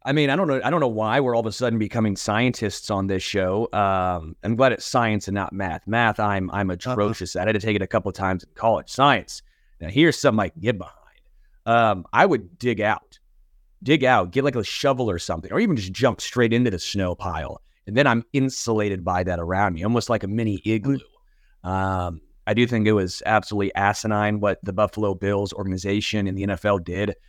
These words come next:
Speaker 1: They took care of the field, but, I mean, imagine you're spending hundreds of dollars to go to a playoff game. You're thrilled, you're excited, you get there, now your seat's in the very middle of all that. You have no idea how to get there. I mean, that is absurd. Uh,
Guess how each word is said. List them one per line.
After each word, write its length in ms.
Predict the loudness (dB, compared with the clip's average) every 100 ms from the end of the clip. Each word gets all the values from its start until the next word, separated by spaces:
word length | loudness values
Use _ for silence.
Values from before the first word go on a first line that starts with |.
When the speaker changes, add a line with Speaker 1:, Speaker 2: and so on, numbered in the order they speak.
| _ -8
Speaker 1:
They 80 |
took 200 | -2 -2
care 120 | 2 0
of 80 |
the 60 | 0
field, 280 | 2 2 2
but, 120 | -2 -6 -4
I 40 | -2
mean, 160 | 0
imagine 380 | 2 4 4 2
you're 80 | -4
spending 240 | -2 -6
hundreds 400 | -4 -2 -2 0
of 40 | 0
dollars 280 | 2 2 0
to 80 |
go 80 | -2
to 60 | -2
a 40 |
playoff 340 | -4 -4 -6 -12
game. 140 | -20 -20 _ _ _ _
You're 100 | -6
thrilled, 420 | -6 2 4 4 4
you're 140 | 0
excited, 500 | 0 2 4 4 0 _ _
you 80 | -4
get 220 | -2 0
there, 120 | 2
now 120 | 2 2
your 160 | 0
seat's 300 | -2 -4 -4
in 100 | -2
the 80 | -4
very 320 | 0 0 2
middle 240 | 0 0 2
of 80 |
all 140 | 2 2
that. 260 | 2 2
You 100 | 0
have 80 | -2
no 140 | 2 2
idea 180 | 2
how 60 | -2
to 80 | -8 -12
get 160 | -14 -2
there. 260 | 0 0 -2 _ _ -6
I 40 |
mean, 160 | -2 4
that 120 | 4
is 140 | 2 -2
absurd. 800 | -6 -6 -10 -8 -6 -6 -6 -10 -18 _ _ _
Uh, 60 | -12